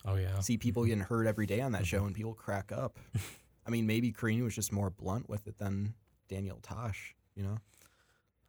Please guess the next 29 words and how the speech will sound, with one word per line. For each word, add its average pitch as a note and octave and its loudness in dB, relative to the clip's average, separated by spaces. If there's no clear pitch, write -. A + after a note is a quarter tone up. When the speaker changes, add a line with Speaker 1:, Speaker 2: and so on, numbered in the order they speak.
Speaker 2:
I, A2 4
I, G2+ 4
I, G#2 0
I A#2+ 4
just A2 2
don't F2+ 2
know. G#2 0
Speaker 1:
I G#2+ -10
guess G#2 4
nobody F#2 6
ever F2 -2
really G2+ 2
will G2+ 4
know G2 2
except - -2
Kareen. G2+ 2
But C3 8
when C3 10
going B2 12
onto G#2+ 6
the G#2 6
bridge, A2 2
um, A2 4
no, D#3 8
I A#2+ 8
don't, B2 8
I A2+ 6
don't B2 8
think, A2+ 2